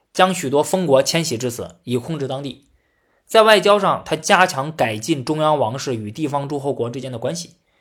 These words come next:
周宣王的这些做法在前期还是卓有成效的啊，但是在其统治后期啊，在与外敌作战时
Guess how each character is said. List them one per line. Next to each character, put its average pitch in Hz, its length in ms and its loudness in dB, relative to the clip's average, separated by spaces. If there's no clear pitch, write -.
周 277 140 8
宣 311 160 4
王 143 160 4
的 160 80 2
这 147 80 -6
些 127 100 -4
做 123 160 0
法 90 300 -6
在 165 180 4
前 143 300 -4
期 175 180 0
还 165 180 -2
是 123 220 -6
卓 123 180 0
有 120 120 0
成 104 200 -14
效 123 200 -2
的 - 220 -16
啊， 110 140 -10
但 180 200 2
是 185 160 0
在 180 180 2
其 165 160 0
统 107 220 -8
治 120 80 -8
后 214 200 6
期 - 160 -4
啊， 98 220 -8
在 185 160 6
与 135 100 0
外 170 260 6
敌 143 140 -2
作 170 180 2
战 170 220 4
时 - 300 -12